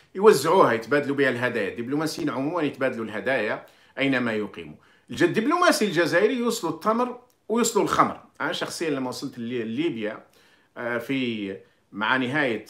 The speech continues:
آه، مع نهاية اثنين وتسعين، واحد وتسعين، اتصل بي المحاسب يومها وقال لي: "هاو حقك." فوراني هكذا واحد ال-، ربع كراطن تاع،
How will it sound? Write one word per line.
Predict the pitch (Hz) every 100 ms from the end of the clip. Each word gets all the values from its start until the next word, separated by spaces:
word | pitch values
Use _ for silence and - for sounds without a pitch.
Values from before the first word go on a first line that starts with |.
| 101
آه، | 90 85 78 78 - _ _ _ _ -
مع | 98 107 104 101 95 92 87 80 67 62 52 -
نهاية | 117 101 131 101 -
اثنين | - - - 101
وتسعين، | 95 - 120 143 107 - _ _ _ - 107
واحد | 113 120
وتسعين، | 117 - 147 107 101 - _ _ _ _ _ _ _ _ _ _ _ _ _ _ -
اتصل | 143 151 127
بي | 139 131
المحاسب | 113 101 98 143 139 104
يومها | 123 151 165 165
وقال | 156 156 147
لي: | 143 139
"هاو | 147 123 107
حقك." | 139 - 95 - - - _ _ _ _ _ _
فوراني | 127 131 135 147 127 110 98 92
هكذا | 92 117 87 90 85 78 -
واحد | 82 90 98
ال-، | 85 76 - - _ 104
ربع | 95 110 92
كراطن | - 127 120 - 82
تاع، | 78 80 -